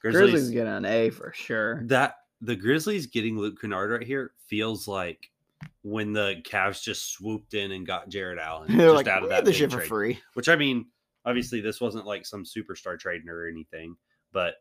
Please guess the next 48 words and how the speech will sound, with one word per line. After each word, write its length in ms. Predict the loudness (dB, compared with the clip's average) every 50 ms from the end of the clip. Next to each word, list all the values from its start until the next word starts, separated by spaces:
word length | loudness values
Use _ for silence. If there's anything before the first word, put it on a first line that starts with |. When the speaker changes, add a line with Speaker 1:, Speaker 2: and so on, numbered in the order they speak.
| _ _ _ -14
Speaker 2:
them 320 | -6 -2 -2 0 0 0 -2
getting 260 | -2 -4 -2 -2 -2
him 180 | -2 -2 -2 -2
is 140 | -2 -4
just, 200 | -6 -10 -10 -6
like, 160 | -6 -6 -6 _ _
so 260 | -14 -8 -6 -4 -4
low 320 | -4 -4 -8 -8 -8 -8 -8
key, 300 | -10 -10 -10 -8 -6 -4
it 140 | -6 -6 -6
feels 280 | -6 -6 -4 -4 -4 -2
like. 260 | -2 -2 -2 -2 -4 _ _ _ _ -4
Speaker 1:
Mm-hmm. 640 | -2 0 0 0 0 -2 -2 -4 -8 _ _ 0 2
Speaker 2:
Um, 440 | 2 2 2 0 -2 -6 -10 -12 -16 _ _ _ _ _ _
Clippers 320 | 0 2 4 4 4 4
made 160 | 6 4 4 4
another 340 | 4 6 6 6 6 6
move, 400 | 6 6 6 4 4 2 0 -4 -8 -18 -20 _ _ -20 -20 -10 -2
getting 240 | 0 2 2 2 4
Mason 340 | 2 2 2 2 2 0 0
Plumlee 500 | 0 0 0 0 0 0 -2 -2 -4 -4 -6 -6 -6 -8 -10 -14 -10
for 320 | _ 0 2 2 2 2 0
Reggie 300 | 2 2 2 2 0 -2 -4
Jackson 540 | 0 2 2 2 0 -2 -4 -4 -4 -6 -6 _
and 220 | -6 -4 -4 -4 -4
a 220 | -4 -4 -4 -4 -6
twenty 320 | -10 -8 -4 -4 -4 -4
twenty-eight 580 | -4 -4 -4 -4 -2 -2 -2 -2 -4 -6 -8 -12
second 460 | -16 -10 -4 -4 -4 -2 -2 -4 -2
round 320 | -2 -2 -4 -4 -6 -8
pick 340 | -4 -4 -2 -2 -4 -6 -14 _ _ -10
and 300 | -8 -6 -6 -6 -8 -8
a 20 |
million 420 | -8 -4 -2 -2 0 0 0 0 0
dollars. 560 | -2 -2 -2 -4 -10 -16 -20 -20 -20 -20 _ _
Speaker 1:
Thank 220 | -6 -4 -4 -4 -4
God 300 | -6 -6 -6 -6 -6 -6
we 120 | -4 -4
got 100 | -4 -4
a 40 | -6
one 200 | -4 -4 -4 -4
for 120 | -4 -6
one 180 | -6 -4 -6 -6
trade 200 | -4 -4 -4 -4
to 60 | -4 -2
go 220 | -2 -2 -2 -2
over 140 | -2 -4 -4
now. 200 | -6 -6 -8